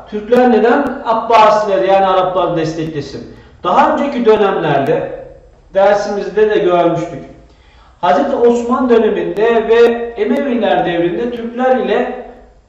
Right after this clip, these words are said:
e, İslam orduları karşı karşıya gelmiş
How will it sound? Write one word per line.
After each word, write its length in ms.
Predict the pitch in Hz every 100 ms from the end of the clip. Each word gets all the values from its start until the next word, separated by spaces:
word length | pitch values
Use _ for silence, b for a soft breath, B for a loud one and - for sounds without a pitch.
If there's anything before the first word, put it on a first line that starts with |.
| -
e, 380 | 156 165 170 165 - - - - _ _ _ _ -
İslam 360 | 160 - 269 254
orduları 380 | 196 175 147 -
karşı 340 | 160 - -
karşıya 380 | 254 247 247 240
gelmiş 400 | 247 247 254